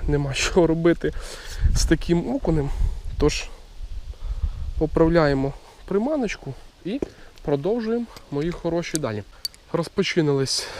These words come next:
окунчиком. Маю надію, що буде більший, і маю дуже велику надію, що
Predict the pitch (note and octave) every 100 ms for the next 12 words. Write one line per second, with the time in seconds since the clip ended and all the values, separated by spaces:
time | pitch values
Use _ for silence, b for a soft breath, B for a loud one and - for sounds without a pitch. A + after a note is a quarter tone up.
0 | B B3 - G4 - - A#2 B B B
1 | B B - C#3 D#3+ G3+ F#3+ E3+ E3 -
2 | D3+ C#3+ C#3 F3+ - G#3 - D3 C#3+ C#3+
3 | C#3+ C#3+ D3+ C#3+ C#3+ C#3+ C3+ C#3 C#3 C3+
4 | C#3+ G3 - - C#3+